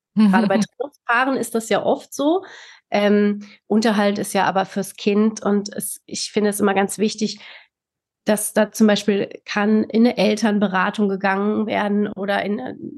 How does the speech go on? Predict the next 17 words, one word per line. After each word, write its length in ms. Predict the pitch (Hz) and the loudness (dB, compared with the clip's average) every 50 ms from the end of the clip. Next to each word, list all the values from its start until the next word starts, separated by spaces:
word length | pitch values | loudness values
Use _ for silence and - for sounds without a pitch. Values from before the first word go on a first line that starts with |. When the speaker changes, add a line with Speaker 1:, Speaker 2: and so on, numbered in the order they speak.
| - - | -18 -8
Speaker 1:
eine 200 | - - 226 240 | -4 -2 0 0
Schwangerenberatung 920 | 226 - - 196 202 214 214 208 214 196 202 180 185 185 202 - 208 202 | 0 0 0 0 2 2 2 2 2 2 2 0 0 0 -2 -2 -2 -2
oder 160 | 196 196 202 196 | -2 -2 -2 -2
sowas, 240 | 208 208 202 202 | -2 -4 -6 -4
um 120 | - 214 233 | -4 -2 0
mal 100 | 220 214 | 0 0
rauszufinden, 880 | 202 190 202 220 285 302 - - 254 - 254 240 240 233 247 262 262 - - - - - - - _ _ _ _ _ _ _ _ _ _ _ _ _ | 2 0 0 0 -2 -4 -6 -8 -6 -2 -2 -2 -2 -2 -4 -6 -6 -8 -12 -20 -20 -20 -20 -20 _ _ _ _ _ _ _ _ _ _ _ _ _
was 240 | - 196 214 220 220 | -4 -2 -2 -2 0
denn 160 | - 370 311 | 2 2 2
so 80 | 214 190 | 4 2
ein 140 | 196 185 - | 0 -2 -4
Kind 640 | - - - 247 277 311 339 330 330 - - - _ | -4 0 2 4 4 4 4 2 0 -4 -10 -10 _
wirklich 680 | - 196 185 220 254 254 254 226 208 - - - - - | -6 -2 -2 0 -2 -2 -2 -2 -2 -2 -4 -12 -12 -14
kostet, 880 | - - - - 277 311 - - - - - - - _ - - - - | -16 -8 -2 0 0 0 0 -4 -10 -10 -10 -12 -12 _ -16 -14 -4 0
ne? 180 | 226 220 233 226 | 2 2 2 2
Denn 140 | 185 196 | 2 2
natürlich 480 | 196 190 185 - 214 202 202 202 - - | 0 0 -2 -2 -2 -2 -4 -6 -12 -18